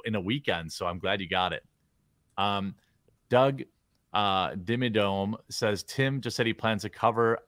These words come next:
the Eliza Blue and the censorship tonight." Oh, all right. Redemption arc. Shane Butler, "Really enjoying watching you both. Sydney, I have dealt with some low points too. Nature is an amazing way to heal and recharge.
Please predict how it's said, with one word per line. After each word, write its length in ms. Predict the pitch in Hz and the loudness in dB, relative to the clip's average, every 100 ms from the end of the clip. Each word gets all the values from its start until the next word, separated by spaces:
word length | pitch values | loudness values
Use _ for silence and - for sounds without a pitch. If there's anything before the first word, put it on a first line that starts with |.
| _ | _
the 80 | 107 | -6
Eliza 300 | 101 98 90 | -2 0 -2
Blue 240 | 80 101 110 | -4 -4 -2
and 180 | 90 | -4
the 80 | 82 | -6
censorship 640 | - - 120 139 - 110 | -4 -2 0 0 -2 -4
tonight." 380 | - 98 98 104 - | -2 0 2 2 -2
Oh, 200 | 92 80 76 _ 87 | -6 -6 -10 _ 0
all 160 | 98 | 4
right. 280 | 104 117 98 | 6 4 4
Redemption 420 | 87 92 104 - | -2 -2 -2 -2
arc. 240 | 95 78 - _ _ _ _ _ _ _ _ | -2 -2 -4 _ _ _ _ _ _ _ _
Shane 280 | - 147 135 | 0 2 4
Butler, 260 | 117 98 127 | 8 8 6
"Really 320 | 113 139 139 | 4 4 4
enjoying 320 | 123 117 117 | 4 4 4
watching 340 | 110 107 - 101 | 6 6 4 -2
you 60 | |
both. 260 | 85 110 113 | 2 2 2
Sydney, 380 | - 127 123 - - _ _ | 0 -2 -2 -6 -12 _ _
I 100 | 104 | 2
have 120 | 107 | 4
dealt 140 | 113 92 | 4 2
with 80 | |
some 160 | - 101 | 0 0
low 120 | 107 | 0
points 300 | - 98 90 | 0 -2 -2
too. 240 | - 120 113 | -4 -2 2
Nature 360 | 104 104 127 | 2 2 -2
is 180 | - 98 | -4 -4
an 120 | 104 | -4
amazing 540 | 87 87 101 107 110 104 | -2 0 2 2 2 2
way 200 | 98 98 | 4 4
to 80 | 90 | 0
heal 220 | - 95 | 0 0
and 80 | 85 | 0
recharge. 580 | - 120 110 113 104 | 0 6 6 6 0